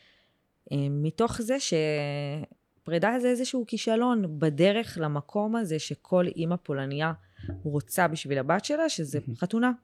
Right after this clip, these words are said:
Speaker 1: <laughs> שזה, אה, אה, יש, יש את הסדר של הדברים, כמו שהיא אומרת, זה דיפלומה, חתונה, ילדים. אז, אה, דיפלומה עשיתי, ו-, ועכשיו, אה,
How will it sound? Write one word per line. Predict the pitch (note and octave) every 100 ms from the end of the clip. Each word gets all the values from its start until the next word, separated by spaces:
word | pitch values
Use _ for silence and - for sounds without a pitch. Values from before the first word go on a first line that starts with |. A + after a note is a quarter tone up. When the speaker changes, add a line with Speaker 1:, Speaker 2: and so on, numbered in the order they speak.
| -
Speaker 1:
<laughs> | F#3 - - - - - - -
שזה, | - F#3 D#3 F3+ E3+ D#3+ D#3+ -
אה, | D#3 D3+ D3+ D3 C#3+
אה, | D3 C#3 C3+
יש, | D#3 -
יש | E3+
את | -
הסדר | F3 E3+ E3
של | D#3+ C#3+
הדברים, | C3 B2+ C#3 C3
כמו | C#3
שהיא | - B2+
אומרת, | A#2+ A#2+ A#2
זה | A#2+
דיפלומה, | A#2+ - G3 A3+ C4+ D#4 D4 _ - _ -
חתונה, | D#3+ - D#3 G3+ A#3+ -
ילדים. | D#3+ C#3 A#2 A#2+ - _ _ _ _ _ _ _ -
אז, | E3 D3+ D#3
אה, |
דיפלומה | D3 D#3+ A3+ A3+
עשיתי, | G3 C#4 D4 G4 G#3
ו-, | D#3 D3 D3 C#3+ C#3
ועכשיו, | C#3+ - F3+ F3+ _ - _ _ _ _ _ -
אה, | D#3 D3+